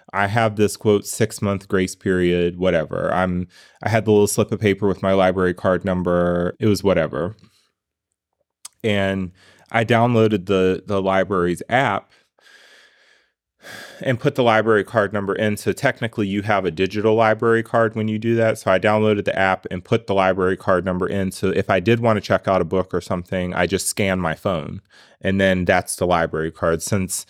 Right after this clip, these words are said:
Megan didn't wanna give me a plastic library card like I had requested. So, but then I also knew, okay, this thing is gonna expire in six months because of however she put it in the system or whatever. So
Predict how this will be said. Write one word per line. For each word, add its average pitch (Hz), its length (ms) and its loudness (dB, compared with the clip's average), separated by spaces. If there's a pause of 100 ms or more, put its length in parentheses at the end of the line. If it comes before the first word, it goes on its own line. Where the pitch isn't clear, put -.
(240)
Megan 101 380 2
didn't 95 240 0
wanna 87 160 2
give 87 240 0
me 87 240 -2
a 80 80 -4
plastic - 580 -4
library 85 480 0
card 71 560 -6
like 87 220 2
I 82 80 -2
had 85 260 -2
requested. - 680 -4 (440)
So, 101 720 2
but 117 160 0
then 127 140 2
I 117 100 4
also 113 320 2
knew, 117 280 2
okay, 98 220 0
this 98 200 -2
thing 101 180 -4
is 95 140 -8
gonna 90 160 -2
expire 113 560 0
in 90 100 -4
six - 300 -10
months 90 220 -6
because 92 380 -4
of 87 200 0
however 95 560 2
she - 180 -6
put 107 180 0
it 92 120 -2
in 87 100 0
the 85 80 -2
system 87 400 -4
or 80 80 -4
whatever. 76 400 -6
So 82 400 -2